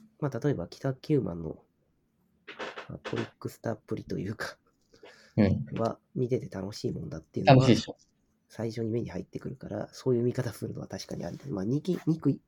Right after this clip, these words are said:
Speaker 1: 二期以降も多分そうなんだろうけどね。
Speaker 2: 基本的にね。
Speaker 1: はい。っていう感じで、今回はそうね、だからシーズンワンで目についた話っていうことで、北九万の暴行というか、暴-、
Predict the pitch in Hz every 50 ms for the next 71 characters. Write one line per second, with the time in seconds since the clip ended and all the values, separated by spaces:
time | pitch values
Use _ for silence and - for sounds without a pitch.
0 | _ - 135 139 147 - - 156 143 - 104 - - - 92 87 87 - - 135
1 | 120 95 80 76 78 78 80 90 92 - - - - 120 - - - _ - -
2 | - - - _ - - - 127 120 104 - - - 101 101 101 113 120 120 -
3 | - _ _ _ _ _ _ _ _ - - 73 - - _ _ _ _ _ _
4 | _ _ _ _ _ _ _ _ _ _ _ _ _ _ - - 139 143 143 143
5 | 143 - 143 139 127 135 135 131 - - - 190 208 196 190 - _ - 143 143
6 | 143 147 143 - - 76 - 95 95 92 92 - - - - - 147 147 147 151
7 | 151 143 143 147 147 147 147 143 143 147 139 - - 87 92 104 120 127 113 92
8 | - - - 92 82 73 - - 76 - - - 80 78 - - - - _ -
9 | 87 80 - 82 73 - 98 92 - - - - - 123 131 - - - 131 117
10 | 113 - 78 76 80 80 87 90 87 - - _ _ _ _ _ _ _ _ _
11 | _ _ _ _ _ _ _ _ _ _ _ _ _ - - 98 98 - - -
12 | 90 80 - - - _ _ - 87 85 85 - - - - - - - - 82
13 | 90